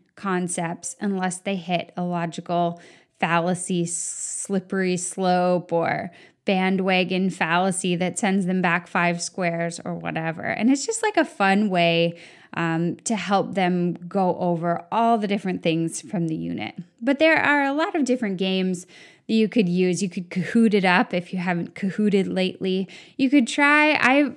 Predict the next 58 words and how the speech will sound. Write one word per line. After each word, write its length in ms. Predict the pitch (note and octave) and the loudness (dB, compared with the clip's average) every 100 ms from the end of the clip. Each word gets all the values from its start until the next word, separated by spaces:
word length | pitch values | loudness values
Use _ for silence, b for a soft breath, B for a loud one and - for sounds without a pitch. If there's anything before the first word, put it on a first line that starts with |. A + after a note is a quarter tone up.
| - | 0
I 180 | A#3+ C4+ | 2 4
recently 580 | B3+ C#4+ - A3+ A3 | 4 2 2 -2 -2
stumbled 400 | A3 A3 G#3+ G3+ | -2 -2 -2 -2
upon 360 | G3 G3 F3+ F#3 | -6 -4 -4 -2
Jennifer 360 | G3+ G3 A3 F#3 | -2 -4 -4 -6
Gonzalez's 720 | G3 F3+ E3 F3 F3 F3 - | -6 -4 -2 -2 -4 -8 -8
fun 320 | - F3 F3 | -4 -2 -2
game 260 | F3 E3+ E3+ | -2 -2 -4
called 320 | - E3+ E3 | -6 -8 -8
Crumple 520 | - F#3 F3+ F3+ - | -10 -6 -6 -6 -8
and 180 | E3 D#3+ | -8 -8
Shoot, 540 | - - G3+ G3+ - | -8 -6 -4 -4 -6
and 140 | - F#3+ | -6 -2
I'm 140 | F#3 | 0
gonna 200 | F3+ F3 | 0 0
link 240 | G3 G#3 G#3+ | 0 -2 -6
you 60 | |
to 160 | - F#3 | -8 -8
a 60 | |
quick 240 | F3 G3 F#3+ | -8 -8 -6
video 380 | F#3 F#3 F#3 F#3 | -2 0 0 0
in 100 | F3+ | -2
the 80 | |
show 280 | F3 - F#3 | -2 -4 -2
notes. 360 | F3 D#3+ D#3 - B B B - | -2 -2 -4 -10 B B B -4
This 200 | A#4+ B4+ | -4 0
is 160 | G#4 | 0
a 40 | - | 4
fun 240 | A#3+ G#3+ | 4 4
game 220 | G3 F#3+ | 2 2
where 100 | F#3+ | 0
you 80 | G3+ | 0
have 160 | G3+ F3+ | 0 0
kids 260 | B3 A3 | 2 2
in 160 | A3 G3 | 2 -2
groups, 500 | G3 G#3+ G#3 - - B B B B | 4 4 4 0 -12 B B B B
um, 460 | E3+ E3 E3+ E3+ - | -2 0 0 -2 -4
and 200 | G3+ G3 | -2 0
they, 240 | G3 F#3+ - | 2 -2 0
they 60 | G#3 | 0
have 140 | G3+ | 0
to 100 | G3+ | 0
write 220 | F#3+ A#3 B3 | 2 4 4
down 200 | A#3+ A#3 | 4 4
their 120 | G#3 | 2
answer 320 | G3+ G3+ G#3+ | 0 -2 -4
to 220 | F3+ G3 | -4 -2
a 60 | F3+ | -2
question 540 | F#3 G3 G3 - F#3 | -4 -8 -8 -8 -4
that 120 | F3 | -4
you 160 | F3+ D#3+ | -4 -4
read. 380 | D#3+ D#3+ E3+ - | -4 -4 -4 -4
And 80 | F#3+ | -4
if 140 | G3 | -4
they 120 | G#3+ G3 | -4 -2
get 260 | B3 D4+ | 2 2
it 140 | C#4+ - | 2 0
right, 440 | C4+ G#3+ F3+ | 2 2 0